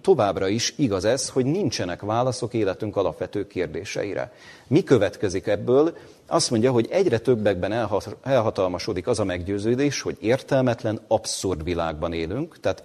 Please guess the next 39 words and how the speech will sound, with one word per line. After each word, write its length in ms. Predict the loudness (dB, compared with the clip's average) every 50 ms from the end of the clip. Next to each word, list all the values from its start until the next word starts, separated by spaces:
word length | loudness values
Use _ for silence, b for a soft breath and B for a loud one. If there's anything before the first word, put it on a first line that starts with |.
| -12 -6
ennek 260 | -2 0 0 0 0
a 60 | 0 0
világnak 360 | 2 2 2 0 0 -2 -4
semmi 380 | -2 0 2 2 0 0 -2
értelme 480 | -2 -4 -4 -6 -6 -8 -8 -8 -8 -8
nincs. 400 | -8 -8 -10 -8 -8 -10 -10 -12 _ _ _ _ _ _ _ B B B B B B B
De 80 | -8 -2
tényleg, 320 | 2 2 4 4 2 0
ha 360 | 2 2 2 2 2 0 -2 0
azokat 400 | 2 2 4 2 0 -2 -2 -6
a 40 | -6
kérdéseket 600 | -4 -2 -2 -2 0 -2 -4 -4 -6 -8 -8 -10
föltesszük, 560 | -4 -2 -2 -2 -2 -4 -8 -8 -10 -10 -4
hogy 160 | -2 -4 -4 B B B B B B
mire 280 | -2 2 4 6 6 6
való 260 | 6 4 4 6 4
az 140 | 4 4 2
életünk, 560 | 0 -2 -2 -4 -6 -6 -8 -10 -10 -6 -4
mi 120 | -2 0
a 80 | 2 4
boldogság 640 | 4 4 4 4 4 0 -2 -2 -2 -4 -4 -4 -4
titka, 400 | -6 -8 -8 -4 -4 -4 -4 -6 B B B B -2
miért 300 | 0 2 2 2 2 0
születtünk, 680 | -2 0 2 2 2 0 -2 -6 -10 -8 -8 -8 -4 -2
ahelyett, 360 | -2 0 2 2 2 2 0
hogy 120 | 0 0
nem 140 | 0 0 -2
születtünk 560 | -4 -4 -4 -4 -4 -6 -6 -8 -8 -8 -6
volna 280 | -4 -4 -4 -4 -4 -4
meg, 200 | -4 -6 -6 -8 B B B B B B B B B
ö, 160 | 2 4 4 4 4
mi 180 | 4 4 6
az 140 | 4 4 4
élet 320 | 4 4 4 4 2 0 -2
célja, 320 | 0 0 2 2 0 0
mi 180 | 0 0 0 2
az 140 | 2 2
élet 300 | 2 2 2 0 0 0
értelme, 480 | -2 -2 -2 -2 -6 -6 -4 -4 -6